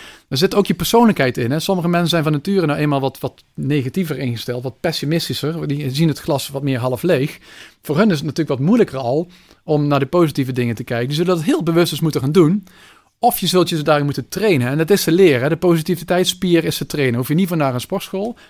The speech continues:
is gewoon een mentale spier die je kan trainen. Maar dan moet je wel dus dagelijks mee bezig zijn. Nou, dan die tweede C, die commitment. Hoe graag wil je dit?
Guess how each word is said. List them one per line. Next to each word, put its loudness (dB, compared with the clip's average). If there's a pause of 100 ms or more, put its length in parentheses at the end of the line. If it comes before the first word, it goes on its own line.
is -12
gewoon -2
een 0
mentale -2
spier -2
die 0
je 2
kan -4
trainen. -2 (400)
Maar -4
dan 0
moet 6
je 6
wel 6
dus -2
dagelijks 4
mee 0
bezig 2
zijn. -6 (260)
Nou, -2
dan 0
die -4
tweede 4
C, -4 (200)
die -8
commitment. 0
Hoe 2
graag 0
wil 2
je 4
dit? -4